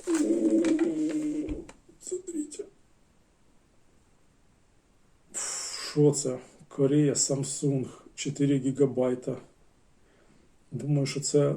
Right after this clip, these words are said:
плати оперативної пам'яті. Це якісь штуки, які, може, потрібні колекціонерам або, ну, яким-то зовсім гікам. Але подивимось. Подивимось.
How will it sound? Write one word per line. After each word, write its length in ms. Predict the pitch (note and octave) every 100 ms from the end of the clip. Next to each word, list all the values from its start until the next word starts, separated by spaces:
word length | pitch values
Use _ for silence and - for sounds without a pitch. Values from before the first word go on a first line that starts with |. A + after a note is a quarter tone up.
| -
плати 340 | - C#3+ C#3+
оперативної 640 | C3 - B2+ B2 B2+ B2+ A#2+
пам'яті. 640 | - B2+ A#2 A2+ - C3+ G#2 - _ _ _ _ _ _ _ _ - - - -
Це 120 | G3
якісь 220 | D3+ -
штуки, 500 | - - B3+ B3+ - D#3
які, 220 | C#3 -
може, 280 | D3 D#3 B2+
потрібні 640 | - A2+ C3 B2+ B2 A2+ A2 - - - - -
колекціонерам 840 | B2 A#2+ - - G#2+ C3+ F#3 D3+ C3+ - - -
або, 480 | G#2+ A2+ C#3 D3 C#3 A2+ - - - C#3
ну, 60 | A#2+
яким-то 420 | G#2 C3 A#2+ A2+ G#2+ - - - - - - - - - B2+
зовсім 340 | C3 - B2+ A2+
гікам. 380 | A#2 A#2 G2+ - - - - -
Але 220 | E4 D#4+
подивимось. 680 | G#3+ B2+ B2 G#2 - - - - - -
Подивимось. 680 | C3 C#4+ C4+ F#3+ D#3+ -